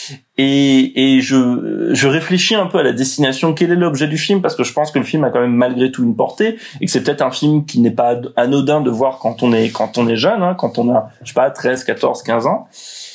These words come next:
Et, et d'un côté, je me dis, bon, le film peut avoir ce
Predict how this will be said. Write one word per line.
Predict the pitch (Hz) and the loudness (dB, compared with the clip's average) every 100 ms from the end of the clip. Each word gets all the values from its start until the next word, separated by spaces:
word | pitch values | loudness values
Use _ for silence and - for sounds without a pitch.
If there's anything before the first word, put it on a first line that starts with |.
| - _ - | -20 _ 0
Et, | 135 135 131 | 2 2 0
et | 120 | 0
d'un | 165 | 0
côté, | 196 165 - 226 | 0 -4 0 0
je | 226 165 | 0 2
me | 156 | 2
dis, | 143 160 170 156 | 2 0 0 0
bon, | 123 147 147 | 2 2 2
le | 120 | 0
film | - 196 208 185 - _ - | 2 4 6 4 0 _ -2
peut | 151 180 180 | 2 4 4
avoir | 127 147 | 2 0
ce | - | -2